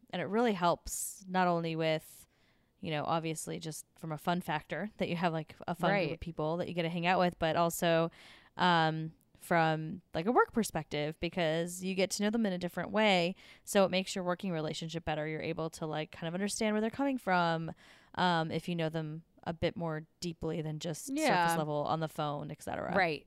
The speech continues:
Speaker 2: Yeah, you can just talk about more, like, random stuff. I agree.
Speaker 1: Mm-hmm.
Speaker 2: Um, so yeah, I felt like, I felt like it was a good conference,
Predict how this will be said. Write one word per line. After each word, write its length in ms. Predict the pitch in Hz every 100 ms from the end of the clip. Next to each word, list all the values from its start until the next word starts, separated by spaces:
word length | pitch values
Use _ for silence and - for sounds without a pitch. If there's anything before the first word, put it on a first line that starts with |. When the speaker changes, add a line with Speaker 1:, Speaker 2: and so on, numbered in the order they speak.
| -
Speaker 2:
Yeah, 240 | 175 160
you 140 | 160 151
can 140 | 175
just 160 | 156 -
talk 180 | 139 139
about 180 | 131 135
more, 200 | 147 143
like, 140 | 139
random 360 | - 135 127 131
stuff. 440 | - 127 - - _ _ _ _
I 160 | - 233
agree. 560 | 220 175 160 147 151 - - - -
Speaker 1:
Mm-hmm. 60 |
Speaker 2:
Um, 440 | 175 170 160 160 170
so 160 | -
yeah, 360 | 285 311 247 220
I 100 | 208
felt 180 | 220 240
like, 260 | 226 - - _ _ - - -
I 80 |
felt 140 | 226 269
like 100 | 247
it 40 |
was 120 | 240
a 40 | 185
good 160 | 214
conference, 720 | 190 185 180 180 170 175 -